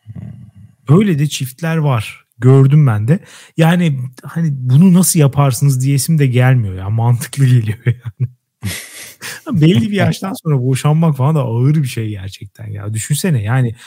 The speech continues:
Speaker 2: otuz
Speaker 1: Ya.
Speaker 2: yaşında çocuğun var. Sen altmış bilmem ne yaşında boşan-, yani hakikaten ben de yapmak
Speaker 1: <laughs>
Speaker 2: istemeyebilirim.
Speaker 1: Ayıp ediyorsun.
Speaker 2: Kendimi, ayıp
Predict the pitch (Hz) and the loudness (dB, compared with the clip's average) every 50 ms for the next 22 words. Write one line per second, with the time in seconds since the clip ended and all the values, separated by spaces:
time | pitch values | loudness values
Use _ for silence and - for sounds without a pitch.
0 | - _ _ _ 151 139 139 - - 233 196 165 151 131 - - - _ 139 127 | -20 _ _ _ -2 -2 0 0 0 0 0 0 0 -2 -4 -6 -8 _ -6 -2
1 | - - 151 139 135 190 202 175 143 120 117 139 147 135 - 147 156 160 165 202 | 4 4 6 6 6 6 4 4 2 0 0 -2 -4 -4 -2 -2 -2 -2 -4 -6
2 | 170 147 131 127 - _ - 143 - _ 131 127 135 143 143 143 151 156 147 123 | -6 -8 -8 -8 -8 _ -12 -14 -10 _ -8 -6 -4 -4 -2 -2 -2 -2 -2 -4
3 | 110 - 127 120 120 117 120 113 - 135 127 123 - - - - _ - 139 175 | -6 -6 -8 -8 -8 -8 -8 -6 -4 -4 -4 -4 -6 -12 -20 -20 _ -2 0 0
4 | 214 208 180 135 - _ _ _ - - 220 - - _ - 180 151 156 160 156 | 2 0 0 -2 -4 _ _ _ -8 -6 -6 -6 -6 _ -2 0 2 2 2 4
5 | 147 147 156 156 147 135 123 113 107 - - 120 - - 120 113 - 127 123 123 | 4 4 4 4 4 2 2 2 0 -2 -4 -4 -4 -4 -4 0 2 4 4 4
6 | - - 123 113 117 139 - 98 101 - - 120 - - - 135 151 160 165 160 | 4 4 4 6 6 6 6 4 2 -4 -12 -12 -8 -4 -2 2 4 4 4 4
7 | 147 127 127 - - - _ _ _ _ - 175 220 269 269 | 2 0 -4 -8 -10 -16 _ _ _ _ 2 4 6 6 4